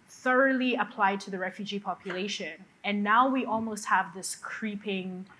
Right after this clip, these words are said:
um, it's seeping into other aspects of our lives. The first populations in Kenya that received the excesses of the digital, um, biometrics, data collection, all that, were the refugees. Kenya,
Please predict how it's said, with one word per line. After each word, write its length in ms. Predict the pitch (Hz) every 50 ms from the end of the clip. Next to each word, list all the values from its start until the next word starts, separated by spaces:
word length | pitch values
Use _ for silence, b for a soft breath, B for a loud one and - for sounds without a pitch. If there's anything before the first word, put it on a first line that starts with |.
| b b b -
um, 180 | - 196 180 180 -
it's 140 | 202 - -
seeping 460 | - - - 269 277 277 269 233 214
into 220 | 202 202 202 202 - -
other 220 | 180 180 180 180 - 175 175
aspects 400 | 175 - - - 175 - - -
of 100 | 180 160
our 140 | 165 160 160
lives. 400 | 165 165 156 151 156 156 - - _ _ _ _ _ _ _ - b b b b _
The 80 | 240 226
first 320 | 233 302 339 359 - -
populations 680 | - 277 277 262 233 214 208 220 214 - 233 226 208 208
in 140 | 190 180
Kenya 360 | 185 - 190 190 196 196 190 185
that 260 | 185 165 160 - - - 190
received 560 | 180 180 - - - 220 214 214 208 185 165
the 160 | 185 - -
excesses 480 | 185 190 - - 196 185 - 190 175 170
of 100 | 175 165
the 80 | 175
digital, 720 | 165 - 190 165 185 190 - - 196 180 180 175 175 175 B B B B B B -
um, 480 | 185 175 175 175 170 170 170 165 165 - _ _ _ - 185 165
biometrics, 1120 | 196 185 190 185 180 196 196 190 - - - 208 190 180 180 175 - - - - - - - -
data 260 | 190 190 190 196 202
collection, 360 | 190 - 185 185 - - 190 190
all 80 | 175
that, 240 | 165 180 160 - -
were 80 | 196 196
the 80 | 202
refugees. 640 | 202 226 226 233 - 208 196 220 208 165 143 - - - - - _ _ _ _ - _ _ _ _ - - -
Kenya, 460 | - 240 233 247 247 240 226 226 233